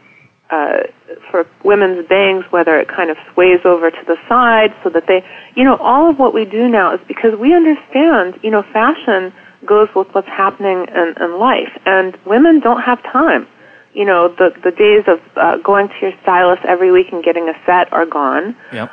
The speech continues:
Speaker 1: Uh, the, the Farrah Fawcett days where you want everything to be in place and spraying it are gone. Women are much more natural now, and they don't want to work that hard on their hair. And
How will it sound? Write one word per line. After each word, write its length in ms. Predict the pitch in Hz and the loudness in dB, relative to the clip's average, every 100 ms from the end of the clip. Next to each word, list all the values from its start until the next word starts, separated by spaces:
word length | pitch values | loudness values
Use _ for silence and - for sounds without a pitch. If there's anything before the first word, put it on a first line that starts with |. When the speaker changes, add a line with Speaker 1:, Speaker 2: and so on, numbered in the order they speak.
| - _ | -16 _
Speaker 1:
Uh, 220 | 175 156 | -2 -2
the, 280 | 151 180 170 - | -2 -2 -2 -2
the 80 | 175 - | -4 0
Farrah 260 | 196 190 | 0 0
Fawcett 440 | 190 185 190 175 170 | 0 -2 -2 -4 0
days 240 | 170 165 - | 2 2 0
where 120 | 180 | -2
you 140 | 170 | -2
want 240 | 175 165 - | -2 -2 -2
everything 540 | 165 175 175 180 170 - | -2 -2 -2 -2 -4 -8
to 40 | |
be 140 | 175 175 | -6 -4
in 100 | 165 | -4
place 320 | - 170 170 - | 0 2 0 -2
and 220 | 165 - - - | -10 -10 -14 -4
spraying 320 | 175 165 165 | -2 0 -2
it 140 | 165 | -4
are 140 | 170 160 | -2 -4
gone. 500 | 160 156 139 160 208 - - - | -2 -2 -2 -4 -10 -20 -20 -6
Women 280 | 214 214 240 | -2 0 2
are 80 | 220 | 0
much 320 | 170 160 - | -2 -6 -4
more 160 | 226 233 | -2 0
natural 540 | 156 139 - - 151 | 0 -4 -8 -8 -6
now, 340 | 151 147 160 190 - - - | -4 -4 -4 -6 -18 -20 -4
and 200 | 196 202 | 0 0
they 120 | 208 220 | 2 0
don't 260 | 254 285 | 0 -2
want 160 | 254 262 | -2 0
to 60 | |
work 320 | 247 233 254 - | 2 2 0 -2
that 200 | 220 - | -4 -2
hard 240 | 220 214 | -2 0
on 140 | 208 | 0
their 140 | 208 208 | 0 -2
hair. 340 | - 247 196 | -2 -2 -2
And 140 | - | -4